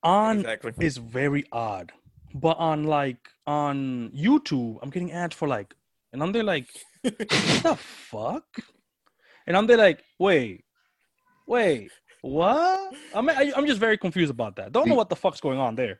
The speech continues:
Speaker 1: <laughs>
Speaker 3: See,
Speaker 1: But
Speaker 3: like,
Speaker 1: it's
Speaker 3: I, I
Speaker 1: very weird. <laughs>
Speaker 3: when I jump on a V P N, th-, I think I, I jump on the Boston one sometimes, and I'm always getting dating apps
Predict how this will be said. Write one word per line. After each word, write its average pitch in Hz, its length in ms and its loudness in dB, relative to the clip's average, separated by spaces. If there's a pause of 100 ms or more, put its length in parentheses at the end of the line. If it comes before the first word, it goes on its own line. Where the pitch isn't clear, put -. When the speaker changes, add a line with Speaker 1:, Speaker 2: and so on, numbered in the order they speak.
(120)
Speaker 1:
<laughs> - 120 -10
Speaker 3:
See, 120 260 0
Speaker 1:
But - 80 0
Speaker 3:
like, 202 120 4
Speaker 1:
it's 180 100 0
Speaker 3:
I, - 160 0
I 233 160 2
Speaker 1:
very 165 200 -6
weird. 135 560 -8 (180)
<laughs> - 140 -10
Speaker 3:
when 165 140 4
I 131 120 2
jump 156 220 4
on 160 80 4
a 131 80 6
V 117 200 4
P 92 260 0
N, 107 340 0 (320)
th-, 73 160 -4 (100)
I - 40 -2
think 104 180 -2
I, 98 100 0 (120)
I 95 60 -2 (220)
jump 90 220 -2
on 95 100 0
the 78 60 -4
Boston 78 440 -2
one - 140 -10
sometimes, - 560 -8 (120)
and 90 440 0
I'm 92 180 0
always 101 240 4
getting 87 260 -2
dating 78 300 -2
apps - 380 -6